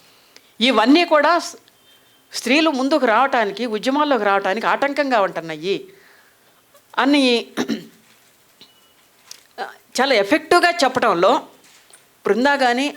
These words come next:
ఆ కాలంలో పనిచేసిన నాయకత్వం కానీ చాలా బాగా జయప్రదం అయ్యారు అని చెప్పేసి చెప్పాలనిపిస్తుంది అన్నమాట. ఎందుకు చెప్తున్నానంటే, ఇంటర్నేషనల్ ఉమెన్స్ మూవ్‌మెంట్ కనుక మనం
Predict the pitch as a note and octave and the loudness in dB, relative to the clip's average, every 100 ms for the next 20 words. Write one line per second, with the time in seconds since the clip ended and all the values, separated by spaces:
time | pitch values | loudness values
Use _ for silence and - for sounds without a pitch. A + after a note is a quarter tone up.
0 | - G3+ G3+ G3+ G3 A#3 C4+ C4 A3 G3+ | -4 0 0 0 0 0 0 0 -2 -2
1 | G3 G3 F3 D#3 F#3+ A#3+ F#3 G#3 F3 E3+ | -2 -2 -6 -4 -2 -2 -4 -6 -8 -8
2 | G3+ - - _ _ _ _ _ _ _ | -10 -16 -20 _ _ _ _ _ _ _
3 | _ _ _ _ _ _ _ _ _ _ | _ _ _ _ _ _ _ _ _ _
4 | _ _ _ _ _ - G#3 C4 C4+ - | _ _ _ _ _ -2 0 2 0 -4
5 | D3 F3+ C4+ F4 - - G3+ C4 C4 B3+ | -2 0 2 2 -2 -2 0 2 2 0
6 | A3 G3 F#3+ G3+ A3 - F#3+ F#3+ F#3+ G3+ | 0 2 2 2 -2 -4 -4 -4 -4 -4
7 | G3+ E3+ - F3+ D#3+ D#3 - C#3 C3+ C#3 | -2 -4 -2 -2 -2 -8 -14 -12 -12 -12
8 | C3+ - _ _ _ _ _ _ E3+ A3+ | -18 -20 _ _ _ _ _ _ -2 0
9 | D4+ D4+ D4+ C#4+ B3+ B3 A#3+ C4 A3+ C#4 | 2 0 0 0 0 0 0 -2 0 0
10 | D4 C#4+ C#4 C4+ A#3+ A3 G3+ G3+ A3+ B3+ | 0 0 -2 0 2 4 4 2 -2 -4
11 | A#3 A3+ A3 G#3 G3+ G3 F3 | -2 -2 0 -2 -2 -4 -6